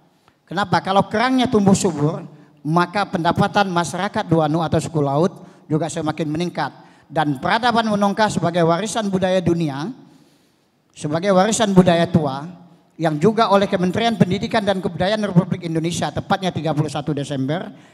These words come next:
dua ribu tujuh belas, kita mendapatkan warisan budaya tak benda. Ini prestasi yang luar biasa, mewakili Kabupaten Indragiri Hilir, pertama,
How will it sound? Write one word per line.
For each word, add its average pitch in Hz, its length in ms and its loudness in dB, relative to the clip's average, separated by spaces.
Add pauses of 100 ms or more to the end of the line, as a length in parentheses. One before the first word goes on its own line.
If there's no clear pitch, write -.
(100)
dua 160 240 2
ribu 160 240 -2
tujuh 147 240 -4
belas, 165 320 -4 (320)
kita 160 240 -4
mendapatkan 147 720 -8
warisan 143 480 -8
budaya 131 400 -6
tak 131 240 -14
benda. 123 320 -12 (240)
Ini 185 240 -4
prestasi 175 560 -2
yang 160 80 0
luar 151 240 2
biasa, 143 800 -8
mewakili 156 480 2
Kabupaten 160 480 -2
Indragiri 151 560 0
Hilir, 160 640 -4
pertama, 165 640 -2